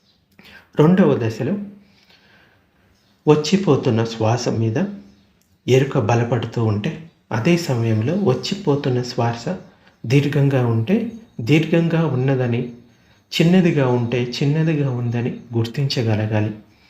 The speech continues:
గంట సేపు చేసే సాధనలో కూడా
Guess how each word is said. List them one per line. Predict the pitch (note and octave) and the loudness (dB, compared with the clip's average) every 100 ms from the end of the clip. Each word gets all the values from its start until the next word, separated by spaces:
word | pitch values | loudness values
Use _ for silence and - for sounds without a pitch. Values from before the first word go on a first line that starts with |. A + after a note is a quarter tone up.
| _ - A#2 B2 | _ -12 0 2
గంట | C3+ C#3 | 2 0
సేపు | C#3+ C3+ C#3+ - | 0 2 2 0
చేసే | C#3+ B2 A#2 B2 | -4 -4 -4 -6
సాధనలో | - A2+ A#2 B2 A#2 A#2 A2+ | -4 -2 -2 -2 -2 -2 -2
కూడా | - G#2+ D#3 | -2 -2 -2